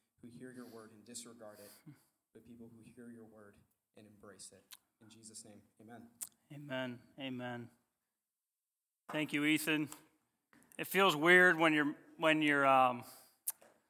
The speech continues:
Speaker 2: I wasn't gonna call Ethan my best friend because we're, you know, both grown and have kids now.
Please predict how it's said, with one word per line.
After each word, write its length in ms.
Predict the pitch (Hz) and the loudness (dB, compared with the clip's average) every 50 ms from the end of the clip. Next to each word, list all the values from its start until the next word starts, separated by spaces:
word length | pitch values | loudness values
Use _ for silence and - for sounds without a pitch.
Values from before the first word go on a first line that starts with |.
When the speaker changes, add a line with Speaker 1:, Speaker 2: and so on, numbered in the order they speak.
| _ _ _ _ _ _ _ _ _ _ _ _ _ - | _ _ _ _ _ _ _ _ _ _ _ _ _ 0
Speaker 2:
I 60 | 160 | 2
wasn't 240 | 170 175 165 151 165 | 2 2 2 0 -2
gonna 100 | 160 147 | -4 -2
call 240 | - 165 160 156 156 | 0 2 4 4 6
Ethan 220 | 151 143 - 139 | 4 4 2 2
my 100 | 143 143 | 2 2
best 240 | 139 143 143 139 - | 4 4 4 4 2
friend 340 | - - 143 139 139 135 135 | 2 2 4 4 4 2 0
because 280 | 131 131 - 135 123 120 | -4 -4 -4 -6 -4 -6
we're, 180 | 127 131 123 123 - _ - | -8 -10 -12 -14 -18 _ -12
you 120 | 156 139 | -10 -8
know, 200 | 131 131 135 135 131 131 | -8 -8 -10 -12 -8 -4
both 240 | 139 135 131 123 - | -4 -2 -2 -4 -8
grown 340 | - 233 226 139 135 135 | -12 -8 -6 -4 -4 -4
and 100 | 131 127 | -4 -4
have 240 | 135 131 127 123 - | -2 -2 -2 -2 -2
kids 240 | - 147 135 127 - | -4 -4 -4 -4 -4
now. 320 | 110 135 135 127 127 120 | -2 0 0 2 0 0